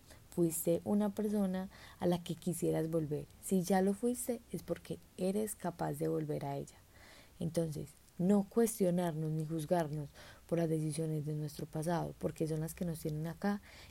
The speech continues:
Y si hay una versión de ti que te gusta, vuelve a ella, que seguramente ella está ahí esperando por ti. Los amo, las amo, gracias por estar acá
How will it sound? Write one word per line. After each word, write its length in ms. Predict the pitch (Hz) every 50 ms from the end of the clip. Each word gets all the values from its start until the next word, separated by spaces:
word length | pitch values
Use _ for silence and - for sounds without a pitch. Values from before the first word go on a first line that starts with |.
| - -
Y 120 | 185 170
si 100 | - 185
hay 140 | 175 170 170
una 200 | 180 202 202 190
versión 380 | 175 160 160 - 170 165 160
de 120 | 156 165 170
ti 180 | 170 196 185
que 160 | 175 - 165 165
te 160 | 165 165 156
gusta, 420 | 147 175 190 190 - - 190 190 - -
vuelve 440 | - 156 156 160 156 139 143 165 160
a 80 | 160
ella, 280 | 160 139 - 151 151 - - - - - - - - -
que 120 | - - 147
seguramente 760 | 160 165 147 151 156 160 160 165 185 202 196 - 190 190 - -
ella 220 | - 147 156 160
está 260 | 156 - - - 170
ahí 260 | 170 175 190 208 226 - -
esperando 560 | - 170 - - - 160 156 160 160 156 151
por 220 | - - - 143 143
ti. 160 | - - - - - - - - - - - - - - - -
Los 260 | 180 175 170 165 - -
amo, 520 | - 220 208 220 233 233 247 254 247 254 - - - -
las 280 | 180 170 165 156 156 - -
amo, 480 | - 190 196 185 226 240 247 247 247 262 - - -
gracias 380 | 190 180 175 175 165 165 160 -
por 180 | - 190 180
estar 320 | 175 170 - - 170 165 160
acá 540 | 160 165 - - - 226 220 226 226 233